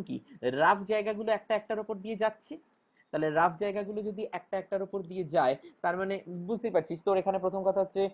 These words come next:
তোর ওঠানামা, ওঠানামার জন্য খানিকটা energy loss হচ্ছে, যেটা তোর হিটে convert হচ্ছে, যে জন্য ফ্রিকশনের জন্য heat তৈরি হয়, এবং এই কারণেই তোর frictional ফোর্সের ভ্যালুগুলো আসছে। তুই smooth করা মানে কি? smooth করা মানে এই undulation,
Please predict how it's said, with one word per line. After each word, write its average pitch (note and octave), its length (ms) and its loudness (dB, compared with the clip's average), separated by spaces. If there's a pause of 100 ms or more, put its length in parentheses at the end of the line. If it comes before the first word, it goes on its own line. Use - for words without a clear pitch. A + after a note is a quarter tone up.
(240)
তোর F#3 160 4 (240)
ওঠানামা, G3 460 2
ওঠানামার G3 400 0
জন্য F#3+ 180 -2
খানিকটা F#3+ 280 -2
energy F#3 320 -2
loss F#3 180 -2
হচ্ছে, - 200 -12 (220)
যেটা E3 200 -6
তোর F3+ 140 -2
হিটে E3+ 280 -2
convert E3+ 320 -4
হচ্ছে, E3 200 -10 (320)
যে D#3+ 120 -4
জন্য F3 120 -4 (100)
ফ্রিকশনের E3 500 -8
জন্য E3 140 -6 (120)
heat D#3+ 140 -8 (120)
তৈরি D3+ 240 -6
হয়, D3+ 140 -8 (720)
এবং F#3 100 2 (180)
এই G3+ 160 0
কারণেই G#3 340 -2
তোর G3 160 -2
frictional F#3 420 -6
ফোর্সের F#3 320 -4
ভ্যালুগুলো F3+ 420 -4
আসছে। - 200 -16 (460)
তুই G3+ 120 -4 (120)
smooth G#3 260 -8 (100)
করা G#3+ 240 2
মানে G3+ 220 -6
কি? G3+ 100 -12 (320)
smooth F#3 200 -6 (100)
করা G3 180 0
মানে G3 180 -4
এই F#3+ 60 -6 (120)
undulation, F#3 500 -2